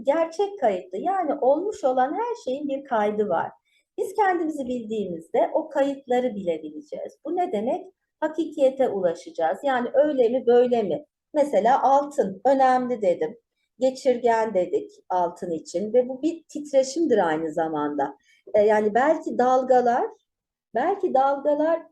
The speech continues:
e, farklı titreşimde bedenlerimizden bahsediyor. Gümüş, altın kavramları çok var kitapta. Altın yüksek titreşimli bir bedenden bahsediyor olabilir.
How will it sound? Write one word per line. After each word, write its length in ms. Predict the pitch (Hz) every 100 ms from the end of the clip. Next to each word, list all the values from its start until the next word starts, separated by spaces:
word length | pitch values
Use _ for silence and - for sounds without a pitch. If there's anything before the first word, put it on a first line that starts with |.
| -
e, 300 | 240 233 233
farklı 440 | 269 294 294 320 480 - _ _
titreşimde 680 | 247 - 262 - 262 349
bedenlerimizden 1000 | 247 254 269 285 285 302 294 302 320 427 311
bahsediyor. 760 | 202 190 - 180 165 151 151 - _ _ 196
Gümüş, 600 | 247 269 277 285 - _ -
altın 680 | 233 254 254 - 262 254 -
kavramları 680 | 247 240 247 247 247 247
çok 260 | 247 370 381
var 260 | 214 170 -
kitapta. 600 | - 170 - - - - _ _ _ _
Altın 500 | 262 320 349 - 494
yüksek 440 | 320 302 381 381 381
titreşimli 680 | 294 269 254 - 240 311
bir 200 | 294 285
bedenden 640 | 269 277 285 294 294 320 294
bahsediyor 600 | 226 226 - 214 226 254
olabilir. 500 | 226 226 220 208 165